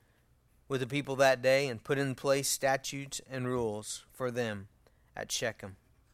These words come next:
And Joshua wrote these words in the book of the law of God, and he took a large stone and set it up under the terebinth that was by the sanctuary of the Lord. And Joshua said to all the people, "Behold, this stone shall be witnesses against us, for it has heard all the words that the Lord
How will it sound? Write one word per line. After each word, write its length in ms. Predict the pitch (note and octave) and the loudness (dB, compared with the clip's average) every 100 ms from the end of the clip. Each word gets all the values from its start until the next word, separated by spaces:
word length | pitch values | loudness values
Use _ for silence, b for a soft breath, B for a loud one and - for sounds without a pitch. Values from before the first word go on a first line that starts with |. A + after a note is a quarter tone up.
| b b b b b | b b b b b
And 120 | B2 | 2
Joshua 360 | C#3+ D3+ - C#3 | 8 8 6 4
wrote 240 | C#3+ D3 | 4 4
these 180 | D3+ C3 | -2 -2
words 320 | C3+ D3 C3+ | 0 0 0
in 80 | B2+ | -4
the 60 | |
book 220 | B2 C#3 D3 | -2 -2 -2
of 80 | |
the 60 | B2 | -2
law 260 | B2 C#3 C#3 | 4 6 4
of 100 | A#2+ | 4
God, 340 | C3+ C#3+ D#3 B B | 4 4 2 B B
and 60 | B2 | -6
he 60 | |
took 160 | A#2 B2 | -4 -2
a 40 | |
large 340 | C3 C3+ C#3 C3+ | 2 6 6 4
stone 360 | - C3+ D3+ | -2 0 0
and 140 | C#3+ A#2 | -4 -2
set 160 | C#3+ | -2
it 80 | C3+ | 2
up 140 | C#3 C#3 | 2 2
under 140 | C3+ | -4
the 100 | A#2 | -6
terebinth 580 | - C#3+ C#3 C#3 - - b b b | 0 0 0 -4 -8 -20 b b b
that 120 | C#3 | 0
was 160 | C3+ A2+ | 0 6
by 200 | C3+ C3+ | 8 8
the 100 | B2+ | 4
sanctuary 540 | D3 C#3 - C3+ C3+ | 0 -2 -2 0 0
of 80 | A#2+ | 0
the 80 | B2 | -2
Lord. 340 | C3 C#3 D#3 - _ b b b - | 0 0 -2 -10 _ b b b -8
And 120 | B2+ | 2
Joshua 360 | C#3 C#3 C#3+ | 6 6 4
said 220 | B2 D3 C3+ | -2 0 2
to 80 | |
all 140 | A#2+ C3+ | 4 2
the 80 | C3 | 0
people, 280 | C#3+ B2 | -6 -6
"Behold, 400 | A#2 A#2+ C3 C#3 | -6 -2 0 0
this 120 | B2+ B2 | -2 -4
stone 300 | - C#3 D3 | -2 -2 -2
shall 120 | C3 | -4
be 100 | B2+ | -2
witnesses 500 | C#3 C3+ B2+ B2 A2+ | -4 -4 -6 -6 -8
against 400 | A#2 C3 C3 - | -6 -4 -4 -4
us, 220 | A2 - | -6 -6
for 200 | - C3+ | -6 -2
it 60 | C3+ | -2
has 160 | B2 | -2
heard 240 | - D3 B2+ | 0 4 6
all 160 | C#3 | 4
the 80 | D3 | 2
words 300 | C#3 C#3 B2 | 0 -2 -2
that 120 | B2+ | -8
the 60 | A#2+ | -6
Lord 320 | C3 C3 A#2 | -2 -2 -2